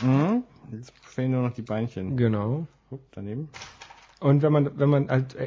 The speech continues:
Speaker 2: ähm, zu lange braucht oder
Speaker 1: Zu blöd ist, also.
Speaker 2: zu blöd ist und es gar nicht schafft oder es schlecht fotografiert hat nachher, dann kann man die Sachen auch wieder,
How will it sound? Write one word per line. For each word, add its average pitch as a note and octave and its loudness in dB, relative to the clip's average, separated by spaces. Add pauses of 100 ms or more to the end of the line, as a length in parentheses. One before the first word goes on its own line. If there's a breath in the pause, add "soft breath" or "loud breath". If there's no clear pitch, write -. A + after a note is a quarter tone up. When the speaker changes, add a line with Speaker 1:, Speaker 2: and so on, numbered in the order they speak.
(120)
Speaker 2:
ähm, B2 0
zu C3 -2
lange D#3+ 4
braucht D3 0
oder A#2+ 0 (760)
Speaker 1:
Zu - -14
blöd G2+ -8
ist, F#2 -16
also. G2+ -6
Speaker 2:
zu B2+ -2
blöd C3+ 4
ist D#3 -2
und A#2+ -4
es A#2+ -6
gar D3 0
nicht D#3 0
schafft D3 -2
oder B2+ 0
es C3 -2 (120)
schlecht D#3+ -2
fotografiert C#3 2
hat D3 -2
nachher, B2 -2 (600 soft breath)
dann C3+ -2
kann D3 2
man D3 4
die C#3+ 2
Sachen C#3+ 2
auch C3 -2
wieder, C3+ 2